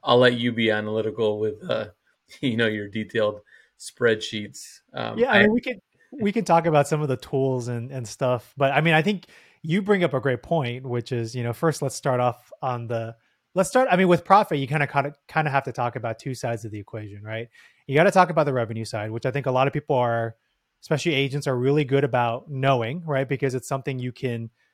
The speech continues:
Speaker 2: certainly use to advertise, you know, how, how well you're doing in the business.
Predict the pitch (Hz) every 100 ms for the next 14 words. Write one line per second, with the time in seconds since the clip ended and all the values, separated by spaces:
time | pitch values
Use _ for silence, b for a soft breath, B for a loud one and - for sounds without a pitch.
0 | _ _ - 165 156 139 123 139 139 131
1 | - 147 131 135 139 131 131 123 123 120
2 | 123 113 110 - - 120 120 120 117 110
3 | - 127 123 131 147 127 113 113 110 104
4 | 101 107 104 120 -